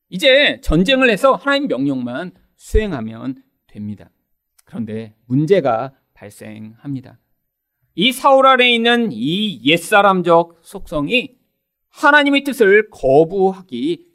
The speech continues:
시작한 것입니다. 그렇다면 하나님의 말씀에 불순종하는 이유는 무엇인가요? 첫 번째로 선악을 자신이 판단하기 때문입니다. 칠 절 말씀입니다.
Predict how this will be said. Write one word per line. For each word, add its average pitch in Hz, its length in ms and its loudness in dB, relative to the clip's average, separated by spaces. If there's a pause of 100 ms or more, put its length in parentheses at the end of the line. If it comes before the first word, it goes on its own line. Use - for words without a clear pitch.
(220)
시작한 139 680 -8 (300)
것입니다. 104 560 -14 (760)
그렇다면 202 640 0 (400)
하나님의 247 480 0
말씀에 151 500 0
불순종하는 139 1120 -6
이유는 120 540 -6 (240)
무엇인가요? 117 680 -6 (560)
첫 214 160 -6
번째로 160 560 0 (420)
선악을 175 800 2
자신이 147 640 -4 (140)
판단하기 151 840 -2 (320)
때문입니다. 135 580 -6 (520)
칠 262 220 -8
절 180 240 6
말씀입니다. 113 640 -6